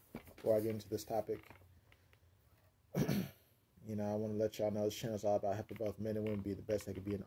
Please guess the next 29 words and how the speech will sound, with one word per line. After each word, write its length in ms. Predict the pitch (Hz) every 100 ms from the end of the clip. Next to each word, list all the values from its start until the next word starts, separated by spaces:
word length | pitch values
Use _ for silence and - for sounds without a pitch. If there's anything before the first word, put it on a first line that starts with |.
| 98
all 160 | 98
aspects 360 | 101 90 95 95
of 60 | 98
their 100 | 92
lives, 260 | 98 98 98
the 200 | 98 107
health, 200 | 104 101 - -
the 60 | 98
wealth, 160 | 98 98 -
the 80 |
dating, 400 | 92 101 98 98
relationships, 400 | 95 98 - 98 - 104
and 80 | 98
the 60 | 90
mindsets. 880 | 92 95 95 - 92 - - -
All 80 | 90
right? 240 | 92 98 -
So 140 | 90
I 40 |
appreciate 540 | 90 - 101 - 101 -
y'all 140 | 95 95
being 200 | 101 95
here. 140 | 95 95 - _ _ 98
New 200 | 107 110
people, 360 | - 107 104 98
welcome. 480 | 107 104 - 104 107 _ _ - - _
Returning 480 | 90 - 113 107 107
viewers, 380 | 101 107 107 98
welcome. 440 | 107 107 - 110